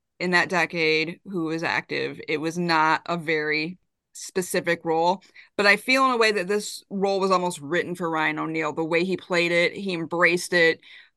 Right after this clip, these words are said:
um, and he did a really great job at it. And this is the role I will actually most remember him for. Um, he ends up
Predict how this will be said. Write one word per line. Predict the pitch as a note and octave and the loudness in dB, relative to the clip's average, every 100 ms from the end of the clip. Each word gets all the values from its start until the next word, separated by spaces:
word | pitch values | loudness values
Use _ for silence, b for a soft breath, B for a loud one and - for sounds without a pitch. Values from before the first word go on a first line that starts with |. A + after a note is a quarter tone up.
| _ | _
um, | F3+ D#3+ C#3 A2 - - | 2 4 2 -2 -10 -4
and | A3+ | 0
he | |
did | G#3+ G#3 | 4 4
a | |
really | F3+ F3+ E3+ D#3+ | 4 2 2 -2
great | D#3 D#3 - | -2 -4 0
job | F3 D3 D3 | 2 4 2
at | - D3 D3 | 0 -2 -2
it. | D3 - | -4 2
And | E3+ E3 B B - | 2 2 B B 2
this | B3+ | 2
is | C#4 A#3+ | 2 2
the | A3 | 4
role | G3+ F#3+ | 4 4
I | F3+ F3+ | 4 4
will | F3+ | 4
actually | D#3+ E3 - E3+ | 4 2 0 -6
most | E3 F3 F3 F#3+ G#3 | -2 0 0 0 -2
remember | G3+ G3+ G3+ | 0 0 -2
him | G#3 G3 | -4 -6
for. | - G3 G3 F#3+ F#3+ G3 - | -4 -2 2 0 -2 -8 -2
Um, | F#3 E3+ D3 C3+ - C#3+ _ _ _ _ _ _ | 0 2 0 -2 -8 -16 _ _ _ _ _ _
he | G3+ G#3+ F#3 | -6 0 2
ends | F3+ F3 | 2 2
up | F3 E3 D#3 | 2 2 0